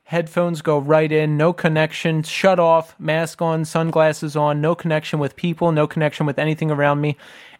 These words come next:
and I have to get away from that. I have to get away from that, so I'm committing to sitting outside more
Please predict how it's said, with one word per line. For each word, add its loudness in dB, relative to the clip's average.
and 2
I 4
have 2
to 0
get 2
away 0
from -6
that. -10
I -2
have 2
to 0
get 4
away 2
from -2
that, 0
so 0
I'm -2
committing 0
to -4
sitting 2
outside 2
more -2